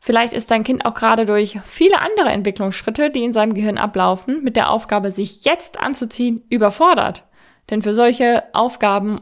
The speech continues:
muss man natürlich auch eine Handlungsplanung entwickeln. Also dein Kind muss sein Skript abrufen. Was kommt jetzt dran? Was muss ich tun, um Socken und Schuhe anzuziehen? Was kommt als nächstes und so weiter? Also auch wenn dein Kind sich eigentlich schon anziehen kann,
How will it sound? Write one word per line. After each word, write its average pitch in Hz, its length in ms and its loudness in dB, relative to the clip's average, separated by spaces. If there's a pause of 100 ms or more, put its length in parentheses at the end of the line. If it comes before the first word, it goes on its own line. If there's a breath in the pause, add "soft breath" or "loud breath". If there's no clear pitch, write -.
muss 240 260 0
man 220 140 2
natürlich 220 480 -2
auch 202 280 0 (560)
eine 214 160 -4
Handlungsplanung 269 600 -2
entwickeln. 170 640 -8
Also 208 160 0
dein 214 160 0
Kind 277 220 -4
muss 262 340 0 (100)
sein 240 380 0
Skript - 460 -2
abrufen. - 580 -4
Was 233 240 -2
kommt 285 280 -2
jetzt 185 240 -6
dran? 302 300 0
Was 226 220 -2
muss 196 160 -10
ich - 160 -14
tun, 285 320 -6
um 180 200 -8 (260 loud breath)
Socken 262 360 -4
und - 140 -10
Schuhe 269 220 -2
anzuziehen? 214 680 -4 (560 loud breath)
Was 185 180 -6
kommt 175 200 -8
als - 180 -10
nächstes 240 380 -4
und 180 100 -8
so 185 140 -4
weiter? - 360 -2
Also 190 200 -4
auch 254 240 2
wenn 262 160 2
dein 220 140 -2
Kind 247 200 -2
sich 220 180 -4
eigentlich 220 320 -4
schon 220 140 -6
anziehen 190 460 -4
kann, 208 380 -2